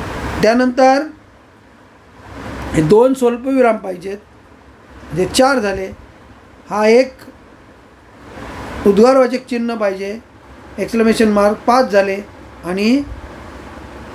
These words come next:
इन्व्हर्टेड कॉमा डबल म्हणजे एकूण सहा, तर किती येणार? पर्याय क्रमांक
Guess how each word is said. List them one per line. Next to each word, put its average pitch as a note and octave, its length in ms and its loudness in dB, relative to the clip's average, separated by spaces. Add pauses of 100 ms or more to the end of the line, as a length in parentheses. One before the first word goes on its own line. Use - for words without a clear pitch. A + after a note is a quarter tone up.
(1200)
इन्व्हर्टेड G#3+ 540 4
कॉमा G3 240 -2
डबल F#3+ 280 -2
म्हणजे F#3+ 180 -4
एकूण A3+ 220 -4
सहा, F3+ 400 -2
तर F#3+ 60 -8
किती F#3 240 -4
येणार? G3+ 240 4
पर्याय F#3+ 320 2
क्रमांक F#3+ 380 -2